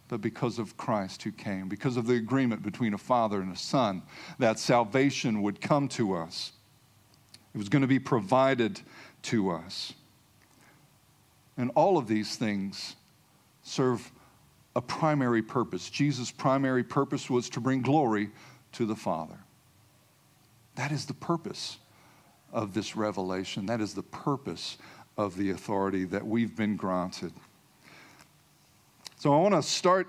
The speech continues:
in Joshua. The Old Testament, you know, the Bible says that,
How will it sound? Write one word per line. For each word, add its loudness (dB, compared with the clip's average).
in 4
Joshua. 2
The -4
Old 0
Testament, 0
you -2
know, 2
the 0
Bible 4
says 0
that, -2